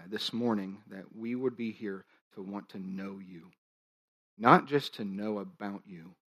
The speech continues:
but to know you. We seek you today, Father. Please fill us with your Spirit this morning. Help us to understand, um, your word today. And, uh, Father, I just lift up, um, everyone, uh, in our family this morning that's,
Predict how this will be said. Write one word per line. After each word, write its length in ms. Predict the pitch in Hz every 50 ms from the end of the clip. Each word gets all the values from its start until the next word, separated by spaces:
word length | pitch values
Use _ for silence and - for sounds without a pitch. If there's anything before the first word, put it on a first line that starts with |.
| _ _ _ _ _ _ _ _ _ _ _ _
but 140 | 113 107 -
to 100 | - 113
know 420 | 98 95 95 98 101 98 92 87
you. 220 | 87 87 87 80 - - _ _ _ _ _ _ _ _ _ _ _ _ _ _ _ _ _ _ _ _ -
We 80 | 101 95
seek 360 | - - - 123 117 - -
you 60 | 110
today, 260 | 101 98 95 95 92
Father. 400 | - - - 98 95 98 98 95
Please 380 | - _ - 127 120 123 120 -
fill 280 | - - 135 123 123
us 140 | 127 123 -
with 160 | 113 104 -
your 100 | - 92
Spirit 380 | - - - - 120 127 123 127
this 180 | 127 - - -
morning. 300 | 131 127 127 127 127 117
Help 200 | 120 120 - 127
us 120 | 117 -
to 140 | - - -
understand, 640 | 113 104 101 101 - - - 127 123 123 120 120 - _ - - - - - _ _ _ _ -
um, 280 | 95 87 87 90 95 101
your 160 | 104 104 101
word 440 | 101 98 107 120 131 143 147 143 -
today. 500 | - 139 120 117 117 113 110 113 113 - - _ _ _ -
And, 340 | 107 98 95 95 95 98 92
uh, 120 | 87 90
Father, 340 | - - 143 147 160 165 170
I 40 | 190
just 180 | 180 160 - -
lift 280 | 143 143 135 - -
up, 220 | 143 127 123 - - _ _ _ _ _ _ _ _ _
um, 380 | 110 104 101 98 98 98 101 - -
everyone, 680 | 147 151 139 151 143 127 120 120 120 117 117 120 123 - - - -
uh, 80 | 117 107
in 240 | 104 104 110 113
our 280 | 107 104 104 104 104 104 - _ _ _ _
family 440 | - 135 127 127 131 127 127 123 120 - _ _ -
this 180 | 117 - -
morning 380 | 131 127 127 123 123 123 120 110
that's, 360 | 101 98 98 - - -